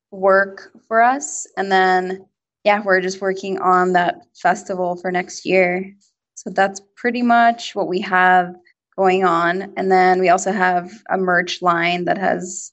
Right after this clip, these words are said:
um, come out of this whole Emo Night endeavor, which is growing. And we're also focusing on that, just trying to make really cool merch to go along with our event.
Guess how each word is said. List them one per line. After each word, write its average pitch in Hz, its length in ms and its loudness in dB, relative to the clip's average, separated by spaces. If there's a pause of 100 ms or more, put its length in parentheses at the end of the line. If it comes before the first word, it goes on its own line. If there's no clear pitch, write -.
um, - 240 -4
come 180 220 -2
out 175 180 0
of 175 320 -2 (500)
this 190 140 -4
whole 180 240 0
Emo 180 300 2
Night 175 420 2
endeavor, 180 600 2 (140)
which 180 460 -4
is 185 180 -2
growing. 165 580 0
And 156 280 -8 (120)
we're 185 160 2
also 180 280 0
focusing 180 540 -6
on 175 140 -8
that, - 400 -2
just 190 160 -18
trying 175 220 -8
to 175 40 -8
make 180 300 -4 (320)
really 175 180 0
cool 175 320 0
merch 170 500 -2 (360)
to 190 60 -2
go 185 220 4
along 180 280 4
with 180 160 2
our 180 160 2
event. 170 400 -2